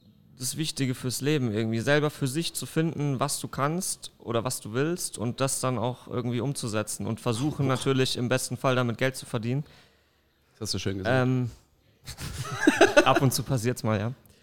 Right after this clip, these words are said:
Speaker 1: Nee, äh, weil jetzt ja, also ich hör's ja jetzt auch immer wieder so, ja, das ist albern und das ist das und so, aber ich denk mir halt irgendwie,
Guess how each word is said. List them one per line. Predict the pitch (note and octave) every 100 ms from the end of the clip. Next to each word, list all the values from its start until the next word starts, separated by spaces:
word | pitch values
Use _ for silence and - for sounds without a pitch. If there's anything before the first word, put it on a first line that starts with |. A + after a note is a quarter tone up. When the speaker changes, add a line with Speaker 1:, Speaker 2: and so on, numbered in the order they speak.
| _ _
Speaker 1:
Nee, | E3+ C3 D#3 C3+ F3+ G#3
äh, | D#3+ D#3+
weil | D#3 D#3+
jetzt | E3 D#3+
ja, | D#3+ C#3+
also | C#3+
ich | D3+ -
hör's | D#3+ -
ja |
jetzt | C#3+ -
auch | D#3
immer | D#3 C#3+
wieder | C#3+ C#3
so, | A#2+
ja, | C3+ C#3 C#3+ C#3
das | A#2+ A2+
ist | B2+ -
albern | - C#3 C#3 C3
und | B2
das | A#2+ A#2
ist | -
das | D3 D3 -
und | B2+
so, | A#2+ B2
aber | - B2+
ich | -
denk | D#3+ D3+
mir | C#3+
halt | C#3+ C#3
irgendwie, | C3+ C#3+ C#3+